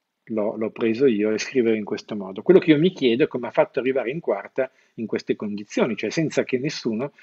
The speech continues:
gli insegnasse qualche cosa di diverso, dato che era possibile, visto che in sei mesi ha potuto apprendere un sistema diverso e ne era molto contento. Quindi noi dobbia-, la bellezza implica,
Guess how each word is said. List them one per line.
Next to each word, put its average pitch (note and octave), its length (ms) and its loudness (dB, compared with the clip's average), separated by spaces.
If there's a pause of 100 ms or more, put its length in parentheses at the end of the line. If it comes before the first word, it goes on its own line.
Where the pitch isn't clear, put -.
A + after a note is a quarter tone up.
(120)
gli B2+ 160 -4
insegnasse C#3 1000 0 (800)
qualche - 260 0
cosa B2 240 4
di D3 80 6
diverso, C#3 480 4
dato C3+ 240 2
che C3 100 4
era B2 160 2
possibile, C3 540 4
visto A2+ 240 0
che A#2 100 -2
in A2+ 120 -2
sei D3 180 0
mesi G#2+ 360 -4 (320)
ha A2+ 80 -8
potuto A2+ 380 -2
apprendere A2 760 -4 (180)
un A2+ 140 -10
sistema A2+ 420 -6
diverso B2+ 460 2
e C#3 40 4
ne B2 80 -2
era A2+ 120 -2
molto A#2+ 340 -4
contento. - 640 -10 (1200)
Quindi C4+ 340 8
noi G#3+ 200 10
dobbia-, F3 340 8
la E3 160 8
bellezza G3+ 520 8
implica, F#3 760 2